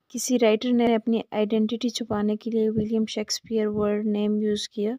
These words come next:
और अपना वर्क पब्लिश किया, क्योंकि ये मुमकिन ही नहीं है कि कोई ऐसा इंसान जिसने कोई फॉर्मल एजुकेशन ना हासिल की हो, कोई ट्रेनिंग ना हो, उसकी कोई ऐसा एजुकेशनल बैकग्राउंड ना हो और उसने इतना अच्छा वर्क किया हो। और जो नेम हमारे पास विलियम शेक्सपियर की जो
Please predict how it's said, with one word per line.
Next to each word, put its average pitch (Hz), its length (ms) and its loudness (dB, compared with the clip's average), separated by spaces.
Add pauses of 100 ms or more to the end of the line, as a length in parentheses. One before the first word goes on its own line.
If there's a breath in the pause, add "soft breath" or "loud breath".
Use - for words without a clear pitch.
और - 160 -8
अपना 226 300 2
वर्क 214 280 0 (100)
पब्लिश 220 380 0
किया, 220 200 0
क्योंकि 226 300 -2
ये 226 80 2
मुमकिन 214 440 2
ही 233 100 2
नहीं 208 180 0
है 208 120 -2
कि 214 140 -4
कोई 214 260 -2
ऐसा 202 280 -2
इंसान 208 360 -2
जिसने 208 360 -2
कोई 202 300 -4 (380 soft breath)
फॉर्मल 214 540 2
एजुकेशन 214 600 -2
ना 214 200 0
हासिल 208 380 -4
की 208 180 -6
हो, 196 160 -2
कोई 208 180 -4
ट्रेनिंग 208 440 -2
ना 208 120 -2
हो, 208 220 -2
उसकी 202 260 -8
कोई 208 220 -4
ऐसा 202 220 -4
एजुकेशनल 208 600 -6 (240)
बैकग्राउंड 220 580 2
ना 226 80 0
हो 220 280 0
और 214 120 -4
उसने 214 300 -6
इतना 214 380 -4
अच्छा 208 240 -4
वर्क 208 340 0
किया 196 240 -2
हो। 220 140 -6
और 240 220 0
जो 247 360 4
नेम 233 380 4
हमारे 220 320 4
पास 226 340 -4
विलियम 233 340 0
शेक्सपियर 226 640 -2
की 240 100 -6
जो 220 280 0